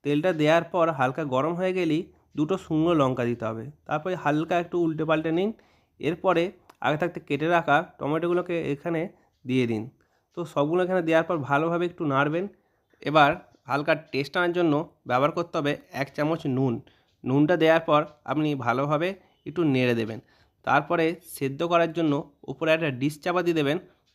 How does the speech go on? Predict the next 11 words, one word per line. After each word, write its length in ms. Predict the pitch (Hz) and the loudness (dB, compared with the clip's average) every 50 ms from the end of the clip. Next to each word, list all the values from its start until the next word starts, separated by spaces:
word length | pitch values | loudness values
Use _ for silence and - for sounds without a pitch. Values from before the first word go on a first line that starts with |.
| _ _ - | _ _ 0
পাঁচ 180 | 135 143 151 160 | 2 2 2 2
মিনিট 280 | 170 175 180 180 180 - | 2 2 2 0 0 0
পর 120 | 185 175 | -2 -2
খুলবেন, 460 | 170 - - 180 175 151 147 147 151 175 - _ _ - | -2 -2 -2 -2 0 0 0 -2 -2 -4 -8 _ _ -6
দেখবেন 300 | - 143 151 165 165 156 | -4 -2 0 0 0 0
বেশ 260 | 151 165 165 165 - - _ _ - | 0 -2 -4 -6 -10 -20 _ _ -6
ভালো 200 | - 123 127 139 | -2 0 0 0
একটু 220 | 151 147 147 165 160 | 0 -2 -4 -8 -10
সেদ্ধ 320 | 156 - 139 131 131 143 | -6 -4 -6 -4 -2 -2
হয়ে 240 | 143 123 120 113 110 | -2 0 0 -2 -2
গেছে। 280 | 101 113 - - - | -4 -6 -8 -10 -12